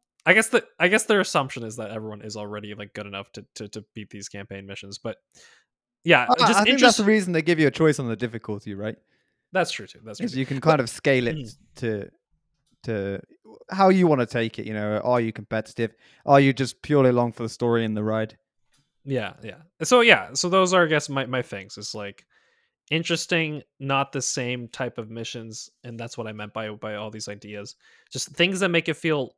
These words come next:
Speaker 1: a little less like this base game, uh, and, and, you know, cinematics, but cinematics is just a pipe dream. Uh,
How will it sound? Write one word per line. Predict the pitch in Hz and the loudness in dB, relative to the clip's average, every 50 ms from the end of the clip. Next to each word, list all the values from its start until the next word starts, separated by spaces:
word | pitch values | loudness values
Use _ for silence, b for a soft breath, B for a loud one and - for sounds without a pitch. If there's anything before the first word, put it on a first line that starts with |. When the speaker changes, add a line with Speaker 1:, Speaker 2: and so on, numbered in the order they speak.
| _ - | _ -6
Speaker 1:
a | 135 135 | -2 -2
little | 131 127 135 127 127 123 120 | 0 2 4 4 4 4 2
less | 117 113 110 110 - - | 0 -2 -4 -4 -4 -6
like | - 113 104 - | -6 -8 -10 -10
this | - 110 104 - | -10 -10 -10 -10
base | - - 120 107 107 - - | -12 -10 -10 -10 -8 -8 -10
game, | - 107 104 104 107 113 - _ _ _ _ _ _ _ _ _ _ _ - | -10 -10 -14 -14 -14 -16 -20 _ _ _ _ _ _ _ _ _ _ _ -10
uh, | 120 110 107 104 - | -8 -8 -8 -8 -8
and, | 117 117 113 110 107 101 - | -8 -6 -6 -8 -10 -10 -12
and, | 113 110 110 104 | -12 -12 -12 -12
you | 107 104 | -14 -12
know, | 95 | -10
cinematics, | 92 - - 120 107 104 101 95 95 98 - - | -10 -8 -8 -8 -10 -10 -10 -12 -12 -12 -14 -12
but | - 107 | -8 -6
cinematics | - - 151 127 113 104 101 101 98 - - | -2 -2 -2 -2 -2 -4 -4 -6 -6 -8 -10
is | 104 95 | -12 -12
just | - 98 - - - | -12 -14 -14 -14 -16
a | - | -18
pipe | - - 101 98 | -14 -14 -14 -14
dream. | - - 104 107 _ _ _ b b b b b b b b - | -14 -16 -20 -20 _ _ _ b b b b b b b b -6
Uh, | 131 120 117 117 117 117 113 117 - | -2 0 2 2 2 2 0 0 -2